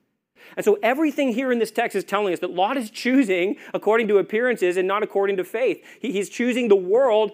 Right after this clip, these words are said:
and not choosing God. It sounds very, very similar to what James says, right? That, that friendship with the world is enmity with God. And Lot is depicting this kind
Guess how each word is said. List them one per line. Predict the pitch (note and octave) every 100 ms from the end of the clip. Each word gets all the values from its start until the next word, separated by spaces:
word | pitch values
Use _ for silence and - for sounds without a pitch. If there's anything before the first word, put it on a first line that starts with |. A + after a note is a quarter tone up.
| -
and | G3
not | G#3 G#3
choosing | - A#3 G3+ G3+
God. | F#3 B3+ A3
It | E3
sounds | G#3+ A3
very, | F#3 G#3+ G3+ F#3+ - -
very | F#3+
similar | F3 G#3 G3+
to | F#3
what | E3+
James | D#3+ G3 G#3+
says, | - C3+
right? | C3+ D#3
That, | D#3+ C#3 - _
that | D3 C#3+ _
friendship | - F3+ G3 G3 E3+
with | E3 D3+
the |
world | D3 D#3 F#3 D3 C#3+
is | C3+
enmity | D#3 E3 D#3 C3+
with | B2+
God. | D#3 D3+ A2+ - _ _ _ _ _ _ _ _ _ _ _ _ _ -
And | C#3+
Lot | D3+ G3
is | F3
depicting | - - G#3 G#3 C#3
this | C#3 C#3+
kind | - C#3+ C#3